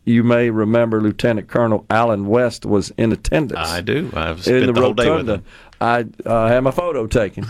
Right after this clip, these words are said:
Speaker 1: uh,
Speaker 2: I
Speaker 1: with
Speaker 2: think we actually
Speaker 1: Lieutenant
Speaker 2: came
Speaker 1: Colonel.
Speaker 2: here and actually did a show in the morning on Super Talk,
Speaker 1: I think
Speaker 2: actually,
Speaker 1: that
Speaker 2: as
Speaker 1: is
Speaker 2: well.
Speaker 1: right. Um, and so, uh, the Convention of States, before we discuss exactly what that is, what that means, what we're trying to do here,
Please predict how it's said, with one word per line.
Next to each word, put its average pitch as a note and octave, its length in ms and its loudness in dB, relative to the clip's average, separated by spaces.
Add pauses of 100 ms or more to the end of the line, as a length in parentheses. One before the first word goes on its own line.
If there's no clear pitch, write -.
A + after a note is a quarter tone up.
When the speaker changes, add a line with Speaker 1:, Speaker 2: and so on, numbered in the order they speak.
(100)
Speaker 1:
uh, A2+ 60 0
Speaker 2:
I G#2+ 300 2
Speaker 1:
with - 40 2
Speaker 2:
think A3 140 0
we - 80 2
actually E3 220 0
Speaker 1:
Lieutenant G#2+ 60 -2
Speaker 2:
came C#3+ 120 0
Speaker 1:
Colonel. - 140 0
Speaker 2:
here D3 100 0
and B2+ 80 0
actually B2+ 220 -2
did B2 120 0
a - 40 -6
show C3+ 440 0
in A2 120 0
the A2 40 -2
morning A#2+ 320 0
on F#2+ 80 -2
Super - 220 -4
Talk, E2+ 320 -2
Speaker 1:
I - 20 -6
think - 100 -2 (120)
Speaker 2:
actually, B2 220 0
Speaker 1:
that A#2+ 240 2
Speaker 2:
as B2 60 -2
Speaker 1:
is G#2+ 60 -4
Speaker 2:
well. A2+ 120 2
Speaker 1:
right. A2+ 320 0 (260)
Um, A#2+ 420 2
and C3 160 0
so, D#3 500 0 (640)
uh, C#3 140 2
the C3+ 80 -4
Convention E3+ 480 0
of C3+ 60 0
States, E3 320 0
before E3 240 0
we D#3 80 2
discuss C#3+ 400 0
exactly B2 500 -2
what C3 220 0
that B2 140 0
is, B2 200 2
what B2 140 2
that A2+ 180 0
means, A#2+ 260 2
what A#2+ 120 4
we're G#2+ 80 -2
trying A#2+ 240 2
to G#2 60 0
do A#2+ 200 2
here, A2 360 2